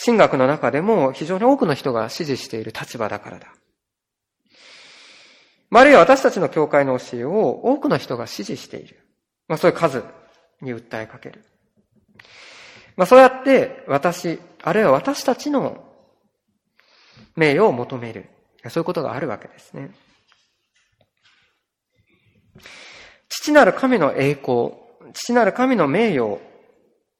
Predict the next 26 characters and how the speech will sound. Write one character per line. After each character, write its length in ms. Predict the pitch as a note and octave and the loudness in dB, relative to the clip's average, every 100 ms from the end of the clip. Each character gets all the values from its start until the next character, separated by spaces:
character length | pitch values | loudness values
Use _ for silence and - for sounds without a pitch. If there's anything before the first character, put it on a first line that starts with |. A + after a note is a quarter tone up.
| _ - _ _ - | _ -20 _ _ -14
誉 300 | - C#3 G3+ | -4 0 4
れ 60 | A3+ | 4
を 80 | E3+ | 2
求 280 | A#2+ B2 C#3 | -2 -4 -6
め 100 | D#3+ | -4
る 100 | B2 | -6
の 120 | A#2+ | -10
で 100 | A#2+ | -14
は 80 | A#2 | -14
な 140 | A#2+ | -16
く 100 | - | -12
て、 500 | - A3+ - - _ _ _ _ _ _ - | -4 -4 -4 -12 _ _ _ _ _ _ -8
私 340 | A#2+ A2+ C3 | -4 -4 -6
自 320 | A#2+ F3 A#3 | -10 -8 -8
身 100 | E3 | -8
の、 180 | A2+ A2 _ _ _ | -10 -16 _ _ _
私 380 | B2 F#3 G3+ - | -10 -8 -10 -10
た 100 | G#3+ | -14
ち 160 | - | -6
の 480 | C#4+ A#3 A2+ - _ _ _ _ _ | -4 -2 -4 -12 _ _ _ _ _
名 160 | C#3+ A#2+ | -4 -4
誉 100 | G#2+ | -4
を 40 | |
求 240 | A2+ A2 B2+ | -10 -16 -14
め 140 | G#2+ | -14
る。 120 | - | -16